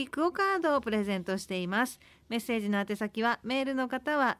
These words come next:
ヤマアットマークエムビーエス一一七九ドットコム、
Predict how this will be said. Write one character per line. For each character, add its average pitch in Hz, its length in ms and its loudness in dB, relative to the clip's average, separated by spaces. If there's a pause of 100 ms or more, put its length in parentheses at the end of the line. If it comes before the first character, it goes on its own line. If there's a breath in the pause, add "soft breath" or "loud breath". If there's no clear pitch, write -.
ヤ 214 180 2
マ 302 300 2
ア 214 60 2
ッ 208 120 -2
ト 208 140 0
マ 190 160 2
ー 170 80 -2
ク 254 320 -2
エ 208 80 2
ム 202 160 2
ビ 185 300 0
ー 185 40 2
エ 190 60 4
ス - 160 -4
一 302 360 -2
一 302 200 -2
七 233 300 2
九 285 340 0
ド 196 140 2
ッ - 20 -12
ト 190 200 -4
コ 196 140 0
ム、 175 220 -2